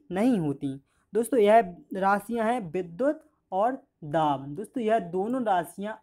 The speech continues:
अदिश राशियाँ होती हैं। कौन सी? यह दोनों जो राशियाँ हैं वह अदिश राशि होती हैं, इसमें बा का प्रयोग भी हो रहा है और अदिश,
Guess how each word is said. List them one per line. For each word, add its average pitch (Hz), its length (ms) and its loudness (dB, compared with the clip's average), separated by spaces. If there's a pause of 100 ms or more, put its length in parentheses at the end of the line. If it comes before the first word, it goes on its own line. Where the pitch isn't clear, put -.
अदिश 185 380 -4
राशियाँ 170 440 -4
होती 147 320 -4
हैं। 147 100 -4
कौन 180 200 -8
सी? 302 220 -2 (440)
यह 208 220 -2
दोनों 196 440 -2
जो 220 160 -2 (160)
राशियाँ 175 560 -2
हैं 220 140 -4 (100)
वह 180 140 2 (180)
अदिश 196 360 -6
राशि 170 400 -2
होती 156 400 -6
हैं, 151 80 -4
इसमें 214 340 -10
बा 143 300 -2
का 170 120 -6
प्रयोग 202 340 -10
भी 220 80 -6
हो 254 140 -4
रहा 240 320 0
है 285 140 -4 (440)
और 254 300 4 (320)
अदिश, 214 280 -2